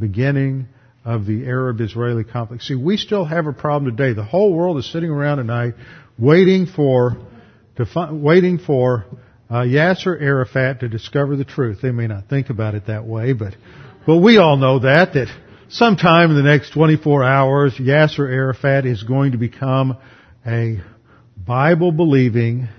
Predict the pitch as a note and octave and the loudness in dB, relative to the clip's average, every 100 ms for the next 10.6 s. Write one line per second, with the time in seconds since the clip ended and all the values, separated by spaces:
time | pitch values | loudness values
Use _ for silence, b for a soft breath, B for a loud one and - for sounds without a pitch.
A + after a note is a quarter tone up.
0 | b b b b b b b G#2 A#2+ C#3+ | b b b b b b b -6 0 0
1 | C#3 - D3 C#3+ - A#2+ A#2 - A#2 A2 | 0 -4 -6 -6 -6 -6 -6 -6 -6 -6
2 | A2 A#2 D3 A#2 G#2 A2+ B2 G2+ G#2 - | -8 -10 -8 -6 -4 0 0 0 -6 -16
3 | - - _ - - - - - F3 - | -20 -20 _ -20 -20 -20 -20 -20 -20 -20
4 | - - A3+ - C#4 - D3+ - C3+ - | -20 -20 -20 -20 -20 -20 -20 -20 -20 -20
5 | - A#2 B B B _ - C3 G#2 C#3+ | -20 -20 B B B _ -2 0 4 4
6 | D#3+ D3+ C#3 C3+ B2+ - G3+ D3+ A2+ - | 6 4 2 0 -2 2 4 4 0 -12
7 | - - - _ _ _ - A#2 A2+ B2 | -20 -20 -20 _ _ _ -12 -10 -8 -8
8 | - G3+ G3 D3 - B2 B2 B2 A#2+ G2+ | -2 4 6 4 0 -2 0 -2 -4 -4
9 | A#2 A2 - G3 D3+ C#3+ C#3 C3 - B2 | -4 -4 -2 0 2 0 0 -6 -6 -6
10 | G#2+ A2 G#2 D3 C#3+ G#2 | -4 -6 0 4 4 2